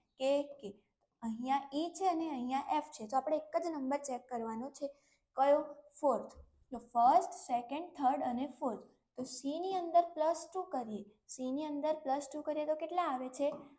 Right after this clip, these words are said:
આનો કોડ તો ઈ. એટલે આ પણ શું થઈ ગયું? ખોટું. તો આનો જવાબ શું થઈ ગયો? ઓપ્શન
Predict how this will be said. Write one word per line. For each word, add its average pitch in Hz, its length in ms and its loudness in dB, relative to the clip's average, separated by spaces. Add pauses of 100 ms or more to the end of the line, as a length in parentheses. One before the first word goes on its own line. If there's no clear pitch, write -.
(100)
આનો 247 220 -4
કોડ 254 220 -4
તો 302 240 0 (140)
ઈ. 294 240 -2 (300)
એટલે 247 160 -6
આ 226 220 2
પણ 294 220 -2
શું 320 180 -10
થઈ 269 220 0
ગયું? 233 440 -4 (160)
ખોટું. 302 500 2
તો - 60 -4
આનો 226 220 -2
જવાબ 233 340 2
શું 339 180 -6
થઈ 285 220 0
ગયો? 233 260 0
ઓપ્શન 262 460 -2